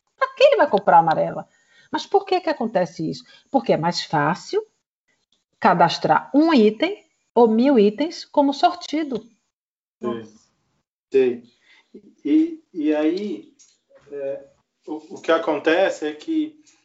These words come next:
Speaker 2: é, você fica dependendo do humano, de ligar na loja e perguntar pra gerente, "Diz aí, qual cor de camisa tá faltando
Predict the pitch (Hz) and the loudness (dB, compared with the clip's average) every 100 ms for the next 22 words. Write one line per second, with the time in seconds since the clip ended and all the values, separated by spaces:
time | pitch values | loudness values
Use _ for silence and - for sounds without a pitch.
0 | _ _ 147 147 147 143 - - _ _ | _ _ -14 -12 -12 -16 -20 -20 _ _
1 | _ 143 151 165 160 165 165 165 160 170 | _ -14 -10 -6 -4 -2 -2 -2 -4 -4
2 | 170 175 190 185 160 151 127 117 - _ | -6 -2 -2 -2 -6 -6 -10 -18 -20 _
3 | 123 147 151 147 156 165 143 131 139 156 | -16 -10 -8 -4 -4 -4 -4 -2 -4 -4
4 | 160 151 151 143 147 151 143 151 143 143 | -10 -14 -14 -14 -14 -14 -14 -12 -14 -16
5 | 170 165 - 240 294 285 254 226 220 226 | -20 -20 -20 -10 -6 -6 -4 -4 -4 -6
6 | 220 - 208 202 190 196 190 196 185 - | -8 -6 -4 -2 -4 -4 -4 -4 -6 -6
7 | 165 127 113 | -10 -10 -16